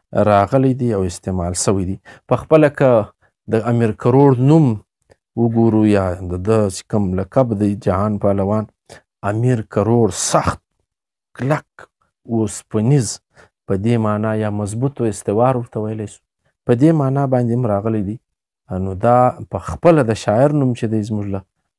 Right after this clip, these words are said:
آه، زړو لغتونو څخه دی. مطلب مې دا چې د امیر کروړ حماسه زموږ د پښتو ژبې د سوچهوالي یا د سوچه رنګ یو خوندوره نمونه ده. په دې کې د پښتو ډېر خوندور توري ځای سوي دي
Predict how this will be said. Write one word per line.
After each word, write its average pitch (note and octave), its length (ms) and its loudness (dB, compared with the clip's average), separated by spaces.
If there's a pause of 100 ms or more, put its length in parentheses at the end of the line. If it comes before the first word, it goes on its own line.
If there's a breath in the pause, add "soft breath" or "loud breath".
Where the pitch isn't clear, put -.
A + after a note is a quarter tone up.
(120)
آه، G2 360 0
زړو G#2+ 380 0
لغتونو G2 500 -4
څخه F2+ 280 -10
دی. F2+ 140 -10 (560 loud breath)
مطلب C3+ 320 -4
مې A#2 140 0
دا B2 160 0 (420)
چې - 100 -12
د G#2 60 -2
امیر G#2 340 0
کروړ B2+ 400 -2 (120)
حماسه G#2 500 -2 (420)
زموږ A#2+ 400 -2
د A2+ 140 -6
پښتو G#2 480 -8 (120)
ژبې B2+ 440 -4
د G#2 160 -10
سوچهوالي G#2+ 1000 -2 (440)
یا G2+ 120 -2
د F#2 100 -6
سوچه F#2+ 520 -4
رنګ B2 260 -2
یو G2 140 -4
خوندوره A2+ 600 0
نمونه G#2 400 -4
ده. A2+ 140 -4 (420 soft breath)
په A2 140 -2
دې A2+ 240 0
کې - 80 -10
د G#2+ 100 -2 (100)
پښتو G#2+ 340 -8 (240)
ډېر D3 200 4
خوندور G#2 480 -4
توري G2+ 340 -6
ځای F#2+ 200 -4
سوي A#2+ 320 -4
دي A#2 160 -6